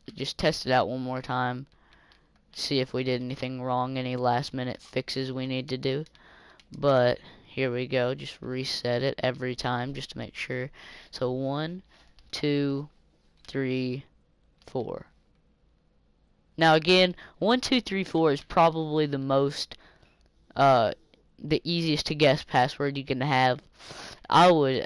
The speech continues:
recommend something that probably your friends wouldn't recommend. Uh, you can, oh, that, <laughs> not that your friends wouldn't recommend, sorry, that your friends wouldn't guess. Um,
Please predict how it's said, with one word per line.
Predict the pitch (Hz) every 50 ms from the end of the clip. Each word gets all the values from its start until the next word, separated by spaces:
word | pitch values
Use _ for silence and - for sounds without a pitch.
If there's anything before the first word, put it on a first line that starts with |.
| - - -
recommend | - 135 147 147 - - 143 135 135 127 127 131 -
something | - 139 131 135 - - 131 127 123 120 117
that | 127 120 113 113 - - -
probably | - - 151 143 139 117
your | - -
friends | - - 160 151 151 147
wouldn't | 151 151 135 92 135 143
recommend. | 139 143 - 147 135 131 131 131 127 127 131 135 - - - - - - - - - - - _ - - - -
Uh, | - 156 160 156 156
you | 165 175
can, | - - 190 156 - - _ _ _ _ -
oh, | 117 131 - - _ _
that, | - 170 196 185 - 170 170 170
<laughs> |
not | 226 240 220 180 160
that | 196 185 160
your | 156 156
friends | - - 170 165 156 151
wouldn't | 156 160 151 - - 139 139
recommend, | 135 135 135 - 131 127 120 127 -
sorry, | - 160 151 131 120 117 - - - - - - - _
that | - 165 147 110
your | 131 139
friends | - - - 165 156 156 151 147 143 - -
wouldn't | - - 60 78 131 143 143 147 135 - 113 123 123 131
guess. | 143 143 - - - - - - - - - - - - -
Um, | - 139 160 160 160 156 151 147 147